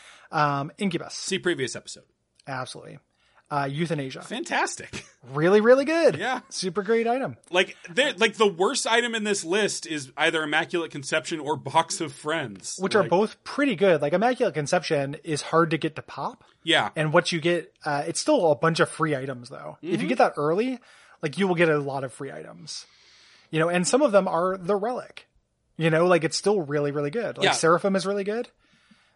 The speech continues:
Speaker 1: Um, yeah.
Speaker 2: Yeah, like,
Speaker 1: So
Speaker 2: Lilith is a great combination of pretty easy to do well with, mixed with great rewards for doing, for beating stuff with her.
Speaker 1: Mm-hmm.
Speaker 2: Hey, friends, why don't you two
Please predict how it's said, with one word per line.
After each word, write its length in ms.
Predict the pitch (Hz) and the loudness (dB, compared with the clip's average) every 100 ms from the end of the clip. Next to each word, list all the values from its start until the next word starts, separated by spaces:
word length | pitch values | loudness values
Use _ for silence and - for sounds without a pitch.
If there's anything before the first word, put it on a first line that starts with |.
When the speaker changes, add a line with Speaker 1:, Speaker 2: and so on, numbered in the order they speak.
| _ | _
Speaker 1:
Um, 540 | 147 139 131 131 127 - _ | 0 0 -2 -6 -12 -16 _
yeah. 220 | 147 123 123 - _ | -16 -16 -18 -20 _
Speaker 2:
Yeah, 160 | 220 269 | 0 2
like, 180 | 175 180 | 2 0
Speaker 1:
So 120 | 147 | 0
Speaker 2:
Lilith 220 | 180 226 202 | 2 2 2
is 100 | 175 | -2
a 60 | |
great 240 | 156 165 185 | 0 -2 2
combination 640 | 190 190 185 196 180 151 | 0 0 -4 -4 -4 -6
of 400 | 135 143 135 - - | -2 -2 -2 -8 -20
pretty 760 | - 135 202 247 226 202 - _ _ _ _ _ _ 185 | -10 -4 -4 -4 -12 -16 -18 _ _ _ _ _ _ -8
easy 300 | 214 226 220 | -6 -4 -6
to 140 | 202 | -8
do 180 | 185 202 | -6 -4
well 300 | 185 170 139 | 0 0 0
with, 460 | 120 151 - - _ _ _ - | -4 -6 -8 -20 _ _ _ -10
mixed 380 | 131 156 - | -6 -6 -6
with 320 | 143 156 143 - | -6 -6 -6 -14
great 320 | 120 143 147 | -6 -6 -4
rewards 380 | 147 165 170 - | -6 -4 -6 -8
for 120 | 147 | -8
doing, 460 | 175 185 190 180 | -6 -6 -8 -12
for 220 | 131 175 165 | -10 -8 -6
beating 280 | 185 285 | -8 -10
stuff 300 | 220 104 - | -12 -14 -16
with 140 | 92 - | -20 -20
her. 160 | 73 _ _ _ _ _ _ | -20 _ _ _ _ _ _
Speaker 1:
Mm-hmm. 240 | 165 175 254 - | 0 0 -2 -6
Speaker 2:
Hey, 160 | 247 320 | -6 -6
friends, 480 | - 110 117 170 - | -6 -8 -8 -10 -8
why 100 | 339 | -6
don't 240 | 349 - | -6 -8
you 120 | 294 | -10
two 340 | 349 110 101 | -10 -14 -14